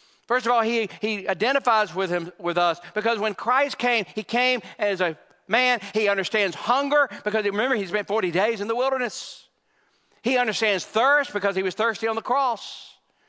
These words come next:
He understands rejection because the people turned their backs on him. He understands being tired. Remember weariness when he was sat at the well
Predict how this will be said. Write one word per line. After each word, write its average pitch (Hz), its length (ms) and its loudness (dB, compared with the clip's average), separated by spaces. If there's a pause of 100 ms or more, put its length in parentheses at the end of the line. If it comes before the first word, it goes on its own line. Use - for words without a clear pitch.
(500)
He 220 140 2
understands 226 380 0
rejection 254 760 0
because 202 260 0
the 180 80 -2
people 233 240 0
turned 254 440 0
their 247 100 0
backs 233 420 0
on 160 200 0
him. 101 200 -8 (920)
He 254 100 4
understands 233 400 0
being 196 220 0
tired. 262 420 4
Remember 220 340 0 (140)
weariness 233 460 2
when 175 200 -2 (120)
he 202 140 -2
was 180 120 -4
sat 220 420 2
at 196 120 -2
the 185 80 -4
well 233 500 0